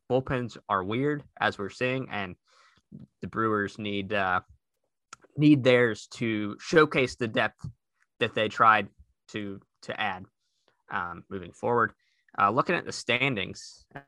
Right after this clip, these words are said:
uh, th-, things are, things are getting tight. Um, the Saint Louis Cardinals still have a game this series, uh, this afternoon against the Colorado Rockies, so this will ch-, change one way or the other, unless there's rain going into the three-game series against the Cardinals this weekend.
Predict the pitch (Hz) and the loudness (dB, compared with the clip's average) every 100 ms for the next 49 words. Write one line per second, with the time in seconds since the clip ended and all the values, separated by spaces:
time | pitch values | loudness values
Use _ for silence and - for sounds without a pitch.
0 | _ - 101 - - 135 143 - 147 180 | _ -2 -2 -2 -8 -8 -8 -4 0 2
1 | 214 190 160 - _ _ _ 151 175 165 | 2 2 2 0 _ _ _ -2 0 4
2 | 165 147 139 156 156 - - - 113 107 | 4 2 4 4 4 0 -14 -2 2 2
3 | 101 98 - - _ _ _ _ - 120 | 0 -10 -18 -20 _ _ _ _ -6 -2
4 | 113 - 156 139 131 147 139 107 - - | -2 0 0 0 0 0 0 -2 -8 -2
5 | 208 208 196 - _ _ _ 170 156 151 | 2 2 0 -6 _ _ _ 2 4 2
6 | 135 139 131 127 - 127 123 110 - - | 2 0 -2 -6 -6 -2 -2 -4 -8 -4
7 | 113 104 - 117 110 107 104 101 - 113 | -2 -2 -4 -6 -4 -8 -8 -8 -4 -2
8 | 104 101 95 98 98 - 95 - 101 98 | 0 0 -2 -2 -4 -4 -12 -12 -10 -12
9 | - 110 95 - - _ _ _ - 127 | -10 -12 -12 -14 -20 _ _ _ -4 0
10 | 123 107 - 127 156 139 127 101 117 120 | 0 -2 -4 2 6 6 4 2 0 0
11 | 107 _ _ _ _ 104 92 - 95 98 | -2 _ _ _ _ -8 -8 -8 -10 -2
12 | 107 104 98 104 98 98 95 101 98 95 | -2 -2 -6 -6 -6 -6 -12 -10 -10 -8
13 | 101 98 98 - 98 95 95 92 - 101 | -8 -8 -12 -12 -10 -10 -12 -14 -10 -6
14 | 95 95 95 - 156 160 147 | -6 -6 -8 0 2 2 0